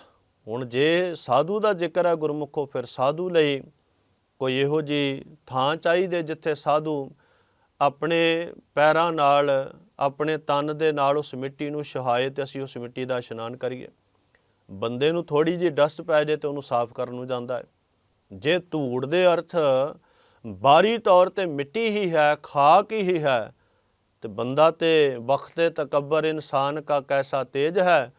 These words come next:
ਖਾਕ ਕਾ ਪੁਤਲਾ ਬਣਾ ਖਾਕ ਸੇ ਪਰਹੇਜ ਹੈ।" ਇਹ ਤੇ ਖਾਕ ਤੋਂ ਡਰਦਾ ਬੜਾ ਹੈ। ਇਹ ਤੇ ਘਰ ਦੇ ਬੈੱਡ ਦੀ ਚਾਦਰ ਨੂੰ ਵੀ ਝਾੜ ਕੇ ਵਿਛਾ ਕੇ ਬੈਠਦਾ ਹੈ। ਇਹ ਤੇ ਕਿਤੇ ਮਿੱਟੀ ਆਦਿਕ ਥਾਂ ਤੇ ਬੈਠ ਵੀ ਜਾਵੇ ਤੇ ਆਪਣੇ ਕੱਪੜੇ ਝਾੜਦਾ ਹੈ,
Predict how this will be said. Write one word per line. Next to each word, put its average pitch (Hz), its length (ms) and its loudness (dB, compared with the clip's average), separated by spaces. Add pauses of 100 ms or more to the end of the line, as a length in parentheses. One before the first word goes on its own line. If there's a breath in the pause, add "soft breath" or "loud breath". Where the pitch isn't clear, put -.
(320 soft breath)
ਖਾਕ 151 460 4
ਕਾ 170 220 6
ਪੁਤਲਾ 160 420 0
ਬਣਾ 147 300 -2
ਖਾਕ 131 400 0
ਸੇ 120 140 -6
ਪਰਹੇਜ 120 500 -4
ਹੈ।" 143 220 -8 (600)
ਇਹ 151 160 0
ਤੇ 190 160 -4
ਖਾਕ 143 400 2
ਤੋਂ 160 160 -4
ਡਰਦਾ 147 340 0
ਬੜਾ 156 240 -2
ਹੈ। - 160 -10 (720)
ਇਹ 160 120 2
ਤੇ 170 180 -2
ਘਰ 135 220 2
ਦੇ 123 180 0
ਬੈੱਡ 156 300 2
ਦੀ 170 180 -6
ਚਾਦਰ 151 400 0
ਨੂੰ 180 180 -6
ਵੀ 180 100 -4
ਝਾੜ 139 380 2
ਕੇ 160 200 -4
ਵਿਛਾ 139 400 -2
ਕੇ 147 160 -4
ਬੈਠਦਾ 139 460 -4
ਹੈ। - 100 -12 (840)
ਇਹ 180 180 4
ਤੇ 196 140 -2
ਕਿਤੇ 170 280 -2
ਮਿੱਟੀ 147 400 -2
ਆਦਿਕ 170 380 2
ਥਾਂ 147 260 -4
ਤੇ 147 140 -6
ਬੈਠ 156 340 2
ਵੀ 180 160 -2
ਜਾਵੇ 160 280 2
ਤੇ 147 100 -4
ਆਪਣੇ 131 260 -6
ਕੱਪੜੇ 147 400 -4
ਝਾੜਦਾ 135 440 -2
ਹੈ, - 140 -18